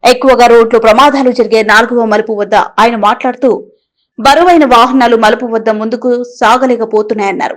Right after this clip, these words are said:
ఈ విషయాలను దృష్టిలో పెట్టుకుని కేంద్ర, రాష్ట్ర ప్రభుత్వాలు ఎన్హెచ్ ఫార్టీ రోడ్ను కడప వైపు నుండి గువ్వల చెరువు వైపుకు టన్నెల్ ద్వారా విస్తరించాలని కేంద్ర, రాష్ట్ర ప్రభుత్వాధికారికి డిమాండ్ చేశారు.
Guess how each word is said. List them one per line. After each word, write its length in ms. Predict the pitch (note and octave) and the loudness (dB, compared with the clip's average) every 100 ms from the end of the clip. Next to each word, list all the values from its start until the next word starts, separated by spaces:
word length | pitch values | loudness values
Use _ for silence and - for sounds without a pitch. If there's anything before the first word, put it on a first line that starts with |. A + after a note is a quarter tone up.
| - | -10
ఈ 120 | G#3 | -12
విషయాలను 540 | G#3+ G#3 B3+ A#3 B3 A#3+ | -10 -6 -2 -2 -4 -6
దృష్టిలో 360 | G#3 G#3+ B3+ | -8 -8 -6
పెట్టుకుని 420 | A3+ G#3+ - G#3+ B3 | -6 -6 -6 -6 -4
కేంద్ర, 340 | A#3 A3+ A3+ D4 | -2 -2 0 0
రాష్ట్ర 320 | D4+ G#3+ - | -2 -4 -8
ప్రభుత్వాలు 720 | A3+ G#3+ A3 B3 A3+ G#3 - _ _ _ | -6 -8 -6 -2 0 -2 -6 _ _ _
ఎన్హెచ్ 580 | A#3 C4+ D4+ D#4 D4+ A3 | 0 0 0 -2 2 0
ఫార్టీ 380 | A3 B3 B3 C4 | 0 0 0 0
రోడ్ను 340 | A3+ A#3+ A#3+ | 0 -2 -4
కడప 320 | A3+ A3+ A#3 A#3 | -4 -2 -2 0
వైపు 300 | A3 G#3+ A3 | 0 0 -2
నుండి 440 | A3 A3 A3 G3+ | -4 -6 -6 -6
గువ్వల 240 | A3 A#3 B3+ | -4 -2 -2
చెరువు 440 | B3 B3 A#3 A#3 | -2 -4 -4 -2
వైపుకు 580 | G#3 G3+ G#3+ - A3 - _ _ | -4 -4 -10 -8 -8 -8 _ _
టన్నెల్ 340 | B3 B3 C#4+ C#4+ | -2 2 0 0
ద్వారా 300 | - A#3+ A3+ | -2 0 0
విస్తరించాలని 840 | G#3+ G#3+ B3 A#3 A3 A#3 G#3+ A3+ C4+ - _ _ - | -4 -6 -8 -8 -10 -6 -4 -4 -10 -14 _ _ -2
కేంద్ర, 240 | C#4 D#4+ | 0 0
రాష్ట్ర 240 | D4+ B3+ A#3 | -2 -4 -6
ప్రభుత్వాధికారికి 960 | A3+ A3+ C4 B3+ A3 A3 A3 G#3+ G#3+ | -6 -6 -4 -4 -2 -2 -4 -4 -10
డిమాండ్ 420 | G3 G#3+ A#3 A3 G#3+ | -8 -4 -4 -4 -10
చేశారు. 300 | G3+ G3 | -8 -8